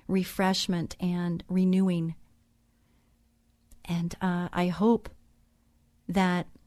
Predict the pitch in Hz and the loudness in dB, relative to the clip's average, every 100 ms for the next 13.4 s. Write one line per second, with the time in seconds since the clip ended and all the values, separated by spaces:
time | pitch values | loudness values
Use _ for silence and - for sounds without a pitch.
0 | _ _ _ _ - 196 185 185 185 190 | _ _ _ _ -2 2 4 2 2 0
1 | - 190 196 185 185 208 220 - 214 208 | 0 -2 0 0 0 2 0 0 -2 0
2 | 190 185 185 190 185 180 175 175 - 185 | 0 0 0 0 0 0 0 0 -2 -6
3 | - 190 202 185 175 170 175 185 175 185 | -2 0 2 2 0 0 -2 -4 -2 -2
4 | 208 - - _ _ _ _ _ _ _ | -4 -8 -20 _ _ _ _ _ _ _
5 | _ _ _ _ _ _ _ _ _ _ | _ _ _ _ _ _ _ _ _ _
6 | _ _ _ 202 190 190 196 190 185 185 | _ _ _ 0 2 2 2 0 0 0
7 | 202 233 - - _ _ _ _ _ _ | 0 -2 -6 -20 _ _ _ _ _ _
8 | _ _ _ _ _ _ _ _ _ 196 | _ _ _ _ _ _ _ _ _ -2
9 | 202 196 190 180 180 180 180 185 - - | 0 0 0 0 0 -4 -4 -4 -4 -6
10 | 180 170 - 180 175 170 - - _ _ | -8 -8 -4 -4 -4 -6 -10 -18 _ _
11 | _ _ _ _ - 185 185 180 185 180 | _ _ _ _ -10 -2 -2 -2 -4 -4
12 | 185 185 - 190 - - 190 196 - 190 | -4 -4 -4 -6 -6 -8 -6 -6 -6 -4
13 | 180 185 190 185 | -4 -2 -2 -4